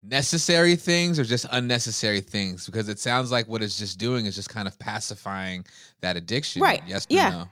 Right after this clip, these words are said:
Speaker 2: I found other ways to feed my addiction. Um, some of the stuff was necessary,
Speaker 1: Mm-hmm.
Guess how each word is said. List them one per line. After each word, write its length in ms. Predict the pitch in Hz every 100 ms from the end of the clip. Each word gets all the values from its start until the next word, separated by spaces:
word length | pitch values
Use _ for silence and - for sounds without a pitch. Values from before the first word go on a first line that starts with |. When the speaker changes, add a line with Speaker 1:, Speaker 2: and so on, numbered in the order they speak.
| _
Speaker 2:
I 120 | 208
found 260 | 226 240 214
other 200 | 196 208
ways 480 | 175 151 165 214 -
to 240 | - 165 170 _ _ _ -
feed 360 | 160 156 185 156
my 80 |
addiction. 340 | 156 147 - 160 - - - -
Um, 760 | 240 262 262 254 247 233 226 - _ _ _ _ _ -
some 300 | - - 302
of 80 | 302
the 80 | 320
stuff 360 | - 233 233
was 360 | 220 208 190 190
necessary, 1000 | 175 180 - 202 160 156 156 170 180 202 _ _ _ _ _ _ _
Speaker 1:
Mm-hmm. 200 | 87 85